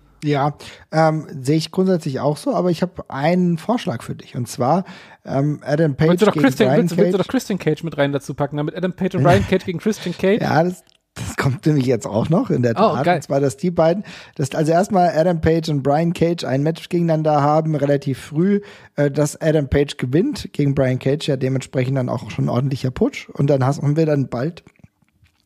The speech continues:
Speaker 1: paar Matches später ein weiteres Aufeinandertreffen, und zwar die Casino Battle Royale, und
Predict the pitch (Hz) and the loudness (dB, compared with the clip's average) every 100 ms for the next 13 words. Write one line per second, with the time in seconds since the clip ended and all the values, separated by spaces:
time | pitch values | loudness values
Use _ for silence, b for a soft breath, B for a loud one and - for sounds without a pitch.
0 | - - - 131 110 117 117 147 - 131 | -20 -8 -4 -4 -2 -4 -4 -6 -2 0
1 | 180 - 147 147 139 180 254 139 160 - | 2 0 0 0 0 0 0 0 0 -4
2 | B B B 120 131 131 127 131 151 147 | B B B -4 0 2 2 2 0 2
3 | 147 180 156 - 139 151 165 156 151 160 | 0 0 -4 -2 2 2 0 0 0 2
4 | 214 180 190 220 190 170 165 185 156 220 | 0 0 -2 -2 -2 0 0 0 0 -2
5 | - 156 131 | -2 -2 -2